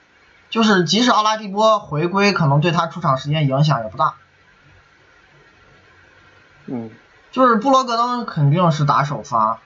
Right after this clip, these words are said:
Speaker 1: 然后他在奥拉迪波回来之前是首发二，等奥拉迪波回来，他就是替补的那个侧翼摇摆，甚至有可能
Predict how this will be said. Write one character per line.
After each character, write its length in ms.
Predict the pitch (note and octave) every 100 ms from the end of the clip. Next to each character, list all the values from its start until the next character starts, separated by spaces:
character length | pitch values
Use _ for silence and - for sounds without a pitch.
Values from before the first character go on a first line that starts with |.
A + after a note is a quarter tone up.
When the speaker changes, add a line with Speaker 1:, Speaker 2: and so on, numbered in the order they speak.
| _ _ _ _ _ -
Speaker 1:
然 120 | E3
后 180 | F#3 - _ _ _
他 260 | - A#3 A#3+
在 120 | A3+
奥 80 | G#3
拉 160 | G#3+
迪 80 | F3+
波 160 | F3+ G3
回 140 | D#3
来 120 | E3
之 120 | D#3
前 200 | D#3+ D3
是 120 | D3 D3+
首 160 | C3+
发 200 | A#2 C#3
二， 280 | C#3+ C#3 A2 - _ _
等 100 | E3
奥 60 | F#3+
拉 160 | A#3
迪 60 | A3
波 180 | G3+ G#3+
回 120 | D#3+
来， 140 | E3
他 120 | E3 E3+
就 80 | E3+
是 240 | D#3 C#3
替 180 | C#3+ F#3
补 180 | B2+ A#2+
的 120 | B2+
那 120 | C#3+
个 140 | B2+
侧 240 | C3 - D3+
翼 140 | C3
摇 180 | A#2+ A#2+
摆， 220 | A#2 A2+
甚 260 | D3 B3+ G#3
至 140 | F#3
有 160 | D#3 F3
可 140 | E3
能 280 | B2+ C3 D3